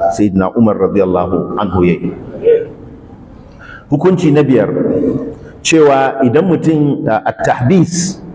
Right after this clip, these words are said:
wato sarihi ne a cikin waƙafi, wato lafuzzan waƙafi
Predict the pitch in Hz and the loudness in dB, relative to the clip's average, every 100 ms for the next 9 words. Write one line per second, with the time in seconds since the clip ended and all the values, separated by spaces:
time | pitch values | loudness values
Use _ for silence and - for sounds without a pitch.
0 | - - - - - 110 117 110 123 139 | -20 -20 -20 -10 -2 0 0 0 2 2
1 | 151 123 123 101 - 247 104 220 - - | 2 2 0 0 0 0 0 0 -2 -2
2 | 78 - - - - - - - - 104 | -6 -8 -18 -20 -20 -20 -20 -20 -6 -4
3 | 110 107 120 139 160 143 131 123 - 110 | 0 2 2 0 0 2 2 0 0 -2
4 | 95 | -2